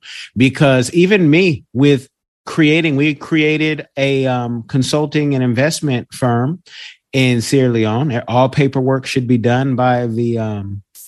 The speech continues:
end of this month. You know, to even try to find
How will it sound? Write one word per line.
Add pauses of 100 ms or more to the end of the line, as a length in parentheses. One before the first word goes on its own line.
end
of
this
month. (540)
You
know,
to
even
try
to
find